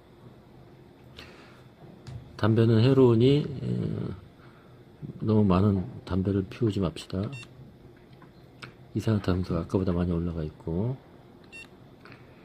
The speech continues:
화학물질. 그 아이오티 스마트 공기질 측정기를 스마트폰에서 구현을 한 겁니다.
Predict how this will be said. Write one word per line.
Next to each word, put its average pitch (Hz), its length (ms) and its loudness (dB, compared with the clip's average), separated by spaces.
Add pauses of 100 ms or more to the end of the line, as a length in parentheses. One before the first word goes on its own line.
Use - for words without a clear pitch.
(720)
화학물질. 101 880 -4 (4000)
그 131 120 -2
아이오티 135 680 4
스마트 165 540 2
공기질 131 520 -2
측정기를 113 920 2 (800)
스마트폰에서 135 920 -2
구현을 104 400 0
한 107 160 -4
겁니다. 82 500 -8